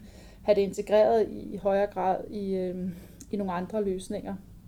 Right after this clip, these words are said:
Men jeg synes, eksemplet viser meget godt, at det der med det strategiske vandlandskab, at vi kan tænke det bredere, sådan så hvis man ligesom sidder som tekniker eller ingeniør og tænker meget teknisk ud fra en teknisk infrastruktur,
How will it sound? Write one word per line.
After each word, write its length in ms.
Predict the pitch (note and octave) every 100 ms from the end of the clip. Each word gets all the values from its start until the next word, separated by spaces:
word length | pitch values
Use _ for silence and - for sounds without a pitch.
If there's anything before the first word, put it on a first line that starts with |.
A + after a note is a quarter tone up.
| - - - - - - - - - - - - -
Men 160 | A3
jeg 80 | A3
synes, 200 | B3 C#4+
eksemplet 520 | D4 - C#4+ C#4 C#4
viser 280 | C4+ C4+ D4
meget 260 | B3 G3+ G#3+
godt, 220 | G#3 G#3
at 100 | A3
det 100 | A3
der 100 | A3
med 140 | G#3+
det 80 | G3+
strategiske 720 | - G3+ - A#3 A#3+ - A3
vandlandskab, 880 | G3 G#3 A3+ A#3+ G#3+ - A3 - - -
at 100 | G#3
vi 60 | G3
kan 140 | G#3+
tænke 360 | - A3+ A#3+ -
det 100 | C#4
bredere, 580 | G#3 G3+ G3+ A#3 B3 A#3+ - - -
sådan 280 | - A#3 A3+
så 180 | A#3+ F#3+ - - G3+
hvis 220 | A#3 B3
man 140 | A#3+
ligesom 240 | G#3+ D4+ C#4+
sidder 320 | - C#4 C4
som 240 | C4+ A#3+
tekniker 520 | - A#3+ A3+ B3+ A#3
eller 180 | G3+ G3
ingeniør 680 | F#3+ - G#3+ G#3+ A3+ - A#3 - - - -
og 80 | A3
tænker 300 | B3 A#3 A3+
meget 220 | G3+ G#3+
teknisk 440 | - B3 C4+ B3
ud 140 | A#3 A#3
fra 160 | B3+
en 120 | G#3 -
teknisk 400 | A3 A3 A3 -
infrastruktur, 880 | D#4+ E4+ - A3+ - B3+ G3+ G#3